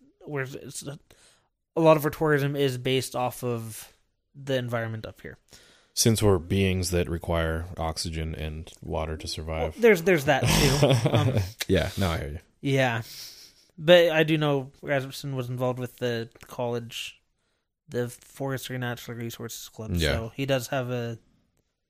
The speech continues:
Speaker 1: a mind on that.
Speaker 2: That's cool.
Speaker 1: Um, and when I say that stuff about the, the candidates, this is stuff that they discussed in their opening notes.
Speaker 2: Mm.
Speaker 1: So, um, yeah. And it's a small community. Everybody knows everybody, so
Speaker 2: Yeah.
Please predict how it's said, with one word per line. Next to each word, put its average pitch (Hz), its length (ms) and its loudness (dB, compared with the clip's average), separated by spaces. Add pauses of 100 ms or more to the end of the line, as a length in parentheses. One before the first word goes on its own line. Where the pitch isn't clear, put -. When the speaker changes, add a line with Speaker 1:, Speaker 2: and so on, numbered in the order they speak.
(880)
Speaker 1:
a 139 80 -6
mind 123 340 -4
on 110 140 -6
that. 110 300 -10
Speaker 2:
That's - 180 -4
cool. - 180 -14 (800)
Speaker 1:
Um, 127 460 -2 (760)
and 196 240 8
when 196 120 8
I 202 120 8
say 214 240 6
that 190 220 4
stuff 180 320 0
about 151 240 4
the, 131 280 0
the 135 120 -8
candidates, 135 420 -4
this 147 180 -8
is 135 80 -8
stuff 143 160 -2
that 135 120 -2
they 123 80 -4
discussed 127 420 -6
in 127 60 -6
their 113 100 -6
opening 120 380 -6
notes. - 400 -10 (320)
Speaker 2:
Mm. 85 180 -4
Speaker 1:
So, 131 260 -2
um, 113 300 -4 (800)
yeah. - 240 -10 (320)
And 156 180 2
it's 143 160 -4
a 131 60 -10
small 131 200 -6
community. 123 420 -4
Everybody 117 280 -6
knows 110 200 -8
everybody, 107 380 -12
so - 260 -14 (260)
Speaker 2:
Yeah. - 140 -6